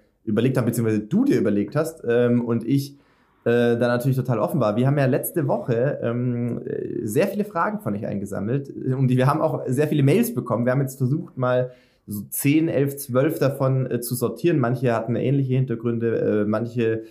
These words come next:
ähm, ja, waren, ja, ich sag mal, ähnlich deckungsgleich oder haben sie, sie das gleiche Themenbereich, äh, betroffen. Und, äh, da kam natürlich die Frage, äh,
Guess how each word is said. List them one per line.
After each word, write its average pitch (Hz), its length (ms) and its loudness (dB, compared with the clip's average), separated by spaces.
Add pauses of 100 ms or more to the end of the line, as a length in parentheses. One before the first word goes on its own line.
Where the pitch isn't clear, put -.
(300)
ähm, 110 520 2
ja, 101 340 0
waren, 101 360 -4 (580)
ja, 107 440 -6 (560)
ich 127 80 -4
sag 131 160 2
mal, 123 140 0
ähnlich 139 220 2
deckungsgleich 123 500 0
oder 110 160 2
haben 127 180 4
sie, 113 220 0
sie 110 260 2
das 113 220 -2
gleiche 135 240 4
Themenbereich, 135 540 2
äh, 113 340 0
betroffen. 160 400 -2
Und, 127 300 -2
äh, 120 160 -2
da 123 100 2
kam 147 220 -4
natürlich 185 460 0
die - 100 0
Frage, 131 640 -2
äh, 113 300 0